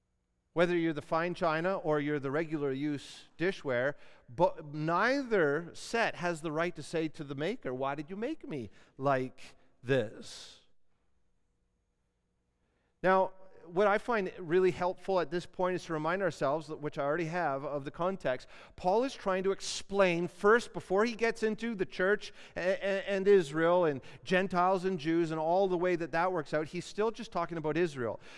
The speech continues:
So the one lump of clay that the potter chooses is the nation of Israel. He chooses the nation of Israel. That's the one lump. And of this one lump, he chooses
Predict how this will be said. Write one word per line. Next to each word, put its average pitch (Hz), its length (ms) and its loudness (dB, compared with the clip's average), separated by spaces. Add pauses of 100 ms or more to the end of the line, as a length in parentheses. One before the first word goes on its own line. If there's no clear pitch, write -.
So 208 240 4
the 165 120 0
one 233 520 8 (100)
lump 190 540 6
of 196 200 2
clay 185 680 4 (200)
that 196 160 4
the 170 80 0
potter 208 400 4
chooses 175 540 -2
is 165 160 -4
the 170 80 0
nation 180 380 0
of 160 100 0
Israel. 143 560 0 (1120)
He 165 120 -2
chooses 254 640 2
the 190 140 4
nation 214 600 2
of 202 180 4
Israel. 151 840 4
That's 175 240 2
the 196 80 2
one 190 240 4
lump. 151 400 2 (1900)
And 170 140 2
of 233 280 8
this 240 200 2
one 180 300 2
lump, 160 220 2
he 170 120 -6
chooses 165 640 -4